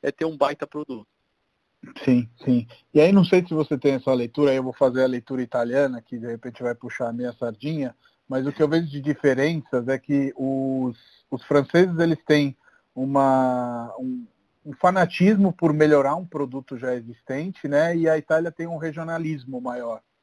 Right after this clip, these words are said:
Speaker 2: Ou
Speaker 1: Sim,
Speaker 2: seja,
Speaker 1: sim.
Speaker 2: é, a
Speaker 1: Não, o
Speaker 2: França
Speaker 1: que eu, o que eu
Speaker 2: tem
Speaker 1: tô
Speaker 2: grandes nomes, né? E a Itália tem um monte de coisas pequenininhas.
Speaker 1: É, é, o, o, o que eu fico chocado na Itália é assim, você chega, você tá numa região,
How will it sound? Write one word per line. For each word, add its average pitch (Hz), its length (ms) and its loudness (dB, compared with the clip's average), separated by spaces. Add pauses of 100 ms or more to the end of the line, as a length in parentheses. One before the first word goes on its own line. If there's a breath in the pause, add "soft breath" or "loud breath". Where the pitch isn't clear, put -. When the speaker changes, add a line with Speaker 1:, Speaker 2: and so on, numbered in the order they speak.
(560)
Speaker 2:
Ou 123 100 -10
Speaker 1:
Sim, - 80 -20
Speaker 2:
seja, 123 360 -2
Speaker 1:
sim. 113 140 -10 (300)
Speaker 2:
é, 110 1040 -10 (120)
a - 80 -2
Speaker 1:
Não, - 40 0
o - 40 -6
Speaker 2:
França 160 200 8
Speaker 1:
que - 60 8
eu, - 20 4
o - 60 2
que 175 60 6
eu 160 40 8
Speaker 2:
tem 165 140 2
Speaker 1:
tô - 180 2
Speaker 2:
grandes 170 400 4
nomes, 151 560 4
né? 151 260 -4
E 151 80 0
a 151 40 0
Itália 170 280 -2
tem 180 100 -6
um 170 40 -4
monte 180 340 -6
de 156 140 -14
coisas 123 580 -6 (140)
pequenininhas. 123 720 -8
Speaker 1:
É, 175 60 -8
é, 170 60 -14 (220)
o, 175 60 -2
o, 175 360 -2
o 156 60 -6
que - 80 -12
eu - 60 -8
fico - 160 -20
chocado 156 500 -2
na 127 140 -6
Itália 156 340 -6
é 160 40 -8
assim, 139 220 -14
você 135 160 -14
chega, 143 400 -6
você 143 80 -8
tá 143 160 -4
numa 151 220 -4
região, 143 500 -4